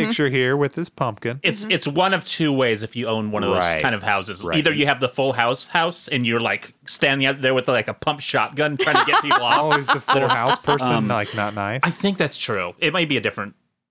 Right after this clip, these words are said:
Speaker 2: one of those kind of places. I'm thinking.
Speaker 4: So
Speaker 3: You either embrace it or you just shoot people who come
Speaker 1: Mm-hmm.
Speaker 3: on your property
Speaker 1: Yeah.
Speaker 3: constantly. Yeah.
Speaker 4: I went to the house that Kurt Cobain and Courtney Love lived in when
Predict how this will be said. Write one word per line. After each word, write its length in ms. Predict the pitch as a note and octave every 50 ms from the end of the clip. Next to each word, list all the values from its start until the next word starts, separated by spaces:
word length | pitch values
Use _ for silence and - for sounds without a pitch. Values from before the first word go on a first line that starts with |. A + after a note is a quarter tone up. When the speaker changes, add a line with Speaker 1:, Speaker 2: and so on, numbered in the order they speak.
| _ _
Speaker 2:
one 160 | G#2+ G#2+ G2+
of 40 | G2
those 140 | G2 F#2 -
kind 160 | - G2+ G2+
of 80 | G2+
places. 300 | - G2 F#2 - - - -
I'm 80 | -
thinking. 160 | - - - -
Speaker 4:
So 80 | B3+
Speaker 3:
You 80 | C#4+ D4
either 220 | D4+ - C4+ B3+
embrace 360 | A#3 A3+ - A#3+ C#4 D#4 -
it 100 | D4 B3+ A3
or 20 |
you 160 | F#3 E3+ E3
just 220 | D#3 - D#3 - -
shoot 200 | - - - -
people 260 | - E3 E3 - E3+
who 120 | E3+ E3+ C3 -
come 100 | A3 -
Speaker 1:
Mm-hmm. 60 | E3+
Speaker 3:
on 100 | A#3+ C4
your 80 | G3+ -
property 440 | - - D#3+ D#3+ - - D3+ E3 D#3+
Speaker 1:
Yeah. 100 | G2+ F#3+
Speaker 3:
constantly. 540 | - F#3 F2 - - - - - F#3+ F3+ -
Yeah. 180 | - C#2+ C#2+
Speaker 4:
I 120 | G2+ G#2+ B2+
went 240 | D3 F#3+ E3 - -
to 240 | - - C3+ B2 A2
the 460 | A2 G#2+ G#2 G2+ G2+ G2 F#2+ G2 F#2
house 440 | - - - F2+ F2+ F#2 - - -
that 180 | - F2+ - - _ _ _ _ _ _ _ _
Kurt 340 | - - - - A2+ G2 -
Cobain 340 | A2 G2 F2 F#2 F#2+ F#2
and 260 | F2+ F2 F2 E2+ - _
Courtney 340 | - - G#2+ F2+ F2 G2 F2+
Love 560 | E2 F2 F2+ F2+ F2+ F2 E2 - - - - _ _ -
lived 240 | F2+ E2+ D#2 - F2+
in 160 | F2 E2+ E2+
when 240 | D#2+ D#2+ D#2 -